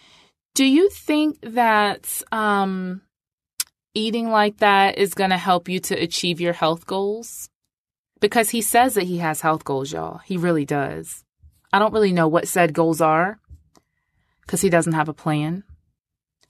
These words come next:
nor does he follow through. But anyways, that's a, okay, okay, you guys are my therapy session right now. All right. But hey, Sean, do you think that the, the way you're eating right now is gonna help you to, um, achieve your health goals?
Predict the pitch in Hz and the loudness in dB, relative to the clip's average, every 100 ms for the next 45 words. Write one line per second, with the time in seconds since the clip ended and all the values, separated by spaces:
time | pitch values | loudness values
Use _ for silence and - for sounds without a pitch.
0 | _ _ - 170 170 170 175 170 151 151 | _ _ -2 2 2 2 0 2 2 0
1 | 151 151 170 220 - - 196 202 165 156 | -2 -2 -4 -6 -2 2 4 6 4 4
2 | 180 175 185 175 - - 175 165 139 160 | 2 2 0 -4 -16 -10 -8 -8 -10 -8
3 | 156 165 156 160 165 156 151 147 160 147 | -6 -2 -2 2 2 2 -2 0 -2 -2
4 | 156 - 151 - 151 151 156 147 180 143 | -6 -8 -8 -8 -8 -6 -4 0 2 2
5 | - - - - 240 170 - 240 233 - | 0 -18 -6 4 4 4 -2 -2 0 2
6 | 233 233 240 294 - 359 330 294 208 220 | 2 2 2 0 0 -2 0 0 2 4
7 | 214 - 202 196 202 196 190 175 175 180 | 4 2 2 4 4 4 0 0 0 -2
8 | 170 175 170 165 - 170 170 170 170 175 | -2 0 0 0 -2 -2 0 -2 -2 0
9 | 170 170 - 170 165 160 160 - - - | -2 -2 -2 0 2 0 -4 -20 -20 -2
10 | 170 165 170 165 - 175 180 180 180 - | 2 2 0 -2 -2 0 -2 2 0 0
11 | 220 233 262 320 - | -2 -2 -4 -8 -14